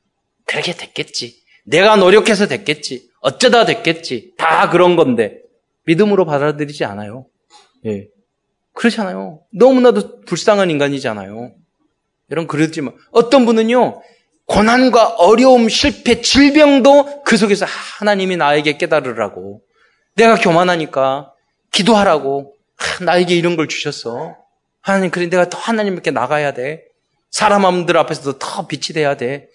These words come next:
내가 증인이 돼야 돼. 아니, 이렇게 하는 사람도 있는데,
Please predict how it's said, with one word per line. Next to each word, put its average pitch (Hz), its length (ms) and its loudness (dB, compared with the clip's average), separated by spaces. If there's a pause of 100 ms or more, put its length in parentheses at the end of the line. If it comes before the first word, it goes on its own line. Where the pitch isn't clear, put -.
(200)
내가 180 240 2
증인이 185 360 2
돼야 135 280 0
돼. 117 240 -4 (500)
아니, 220 220 0
이렇게 233 320 0
하는 214 140 2
사람도 180 300 -4
있는데, 113 840 -6